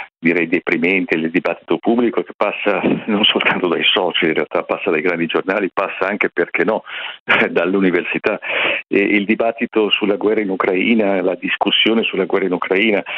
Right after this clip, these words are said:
eh, l'informazione in generale sulla guerra in Ucraina, ma non dimentichiamoci anche quella ancora più impudente su quello che sta avvenendo, su quello che sta avvenendo a Gaza, credo che siano l'ennesimo capitolo, eh, di una,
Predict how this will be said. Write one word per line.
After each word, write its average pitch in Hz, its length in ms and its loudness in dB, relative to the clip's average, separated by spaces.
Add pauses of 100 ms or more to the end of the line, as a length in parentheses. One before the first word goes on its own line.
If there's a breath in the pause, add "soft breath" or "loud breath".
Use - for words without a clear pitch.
(360 loud breath)
eh, 104 160 0
l'informazione 110 1000 2
in 95 80 -2
generale 98 340 0
sulla 92 200 -2
guerra 95 180 0
in 92 80 0
Ucraina, 101 440 0
ma 98 120 -4
non 95 120 2
dimentichiamoci 98 760 0
anche 92 240 0
quella 87 260 0
ancora 87 340 0
più 85 200 -4
impudente 87 600 0
su - 160 0
quello 90 220 0
che 85 140 -4
sta 92 160 0
avvenendo, 90 500 2 (460 loud breath)
su - 180 -2
quello 95 160 2
che 92 100 -4
sta 101 120 -2
avvenendo 90 340 2
a 107 40 0
Gaza, 85 420 0
credo 87 320 0
che 80 160 0 (560 loud breath)
siano 92 400 2
l'ennesimo 92 1120 2
capitolo, 92 720 -2 (400 loud breath)
eh, 90 200 0
di 92 140 -2
una, 98 320 2